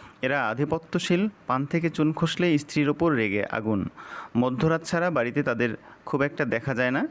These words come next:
এদের গতি প্রকৃতি কালবৈশাখীর মতো প্রলয়ঙ্কারী। বাড়ির লোকজন এদের ভয়ে সর্বদা তটস্থ থাকে। নাম্বার তিন, কৃতদাস স্বামী, স্লেভ হাজব্যান্ড। শ্বশুরবাড়িতে লজিং থাকা, শ্বশুরের টাকায় লেখাপড়া করা, ছাত্রীর সাথে প্রেম কিংবা বিবাহের বিনিময়ে চাকুরি,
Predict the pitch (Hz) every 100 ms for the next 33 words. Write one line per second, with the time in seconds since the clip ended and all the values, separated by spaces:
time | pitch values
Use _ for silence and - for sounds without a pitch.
0 | - - - 127 151 127 135 123 160 165
1 | 165 175 175 131 113 123 139 165 165 160
2 | 160 170 247 - - 123 131 143 143 98
3 | 85 - 117 123 139 143 139 151 175 -
4 | 123 131 123 131 147 147 127 131 143 -
5 | 127 151 - - 123 - - - 120 131
6 | 139 139 101 - - - 285 143 165 170
7 | - 127 98 90 - - - - 139 143
8 | 147 101 101 90 - - - - - -
9 | 160 - 170 175 175 180 180 139 123 135
10 | 160 165 151 160 254 - - - 147 160
11 | 160 156 139 147 139 120 143 147 143 151
12 | 160 - - - - - 135 - 165 -
13 | - 175 143 147 180 139 117 113 107 113
14 | 135 156 156 147 151 151 151 131 139 135
15 | 233